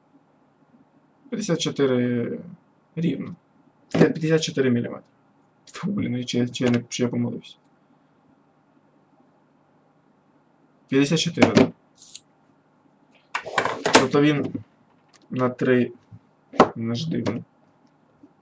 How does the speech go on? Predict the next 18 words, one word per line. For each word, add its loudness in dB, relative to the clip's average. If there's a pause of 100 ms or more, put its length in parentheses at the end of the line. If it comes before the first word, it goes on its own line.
Може -2
бути -2
п'ятдесят -10
чотири. -14 (920)
Ха! 6 (2250)
Якщо 2
його 10
боком 6
поставити, 6
то 2
видно, 6
що 0
він 2
дійсно 4
на 0
три -2
міліметри -2
менший. -10